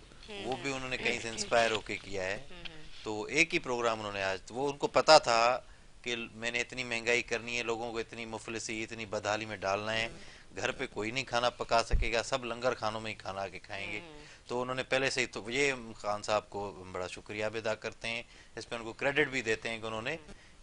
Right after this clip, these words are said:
Speaker 2: थोड़ा कुछ जो vision, एक ही विजन इमरान खान ने रखा है, वो यही लंगर खाने वाला।
Speaker 1: हम्म।
Speaker 2: उसको पता था कि जितनी मैं कर दूंगा मुल्क की हालत, कोई घर पे खाना नहीं पका सकेगा, सभी लंगर खानों के पीछे होंगे,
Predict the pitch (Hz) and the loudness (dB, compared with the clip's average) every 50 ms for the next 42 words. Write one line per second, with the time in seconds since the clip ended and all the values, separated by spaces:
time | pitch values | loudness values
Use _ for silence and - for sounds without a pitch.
0 | - - - - - - 135 151 170 170 160 165 156 143 - - 120 113 113 123 | -20 -20 -20 -20 -6 2 8 10 10 10 10 8 2 -4 -4 -6 -8 -4 0 2
1 | 123 120 113 117 139 147 175 180 160 175 202 208 - 202 180 160 139 139 123 110 | 2 2 2 0 2 4 4 6 8 8 8 8 8 4 -2 0 0 -2 -2 -6
2 | 107 117 - - - 107 110 113 117 113 113 113 120 120 120 120 120 - - 131 | -10 -14 -14 -14 -14 -10 -4 -2 -2 -2 -2 -4 -4 -4 -2 -2 -4 -2 0 2
3 | 123 120 117 113 110 107 107 107 104 104 104 117 113 104 - 98 90 90 87 87 | 2 2 2 0 -4 -4 -2 -2 -4 -4 -4 -4 -4 -4 -4 -6 -8 -6 -6 -6
4 | 85 82 - - - - 208 180 175 170 151 147 - 117 - - - - 135 120 | -6 -8 -10 -12 -18 -16 -14 -14 -14 -14 -16 -16 -14 -12 -8 -6 -4 -2 2 6
5 | 139 143 135 139 135 131 131 123 131 - - 135 135 135 131 131 127 113 - - | 6 6 6 6 4 2 2 -2 -4 -6 -8 -10 -6 -4 -2 -4 -4 -4 -4 0
6 | 131 131 131 131 139 135 127 127 120 113 107 101 - - 101 104 104 104 113 113 | 2 2 2 2 -4 0 4 6 6 6 4 2 -6 -14 -14 -14 -10 -8 -6 -6
7 | 104 - - - 120 117 110 104 104 104 110 110 - - - - - - - - | -6 -8 -12 -8 -4 0 2 4 4 4 2 0 -2 -6 -18 -20 -20 -20 -18 -18
8 | - - - - 151 160 160 143 127 131 127 - 139 123 - 120 113 113 113 117 | -18 -18 -8 0 2 4 4 4 4 2 0 0 -2 -4 -2 -2 -2 -2 -4 -6
9 | 113 - - 107 - 113 107 - 113 98 110 107 101 101 104 - - - - - | -6 -8 -6 -2 0 0 0 0 -2 -4 -4 -4 -4 -4 -6 -6 -10 -12 -12 -14
10 | - - - - - - - - - 151 147 147 151 131 127 127 127 131 127 120 | -16 -16 -18 -18 -18 -16 -4 2 2 2 4 2 0 -2 0 0 2 2 2 2
11 | 120 117 113 113 107 110 - - 110 101 - - 107 107 104 104 101 104 | 0 -2 -2 -2 -4 -6 -6 -8 -10 -8 -6 -6 -6 -6 -6 -6 -8 -8